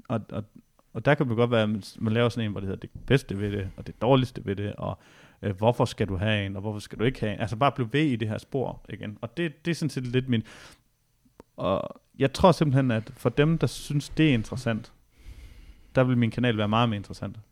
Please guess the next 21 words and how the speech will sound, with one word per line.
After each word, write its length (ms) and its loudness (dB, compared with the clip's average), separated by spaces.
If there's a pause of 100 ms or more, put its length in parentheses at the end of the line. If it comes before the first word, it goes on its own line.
(100)
Fordi 320 -2 (260)
før, 340 8
der 120 4
var 100 10
der 60 2
ikke 100 4
nogen 100 2
grund 140 -2
til, 160 -2
at 80 -2
de 80 -2
at 120 0
skulle 180 -6
subscribe 560 -2
for 60 -6
det. 180 2
Hvis 120 -4
de 100 -6
ser 140 2 (120)
en 100 4
inter-, 100 -8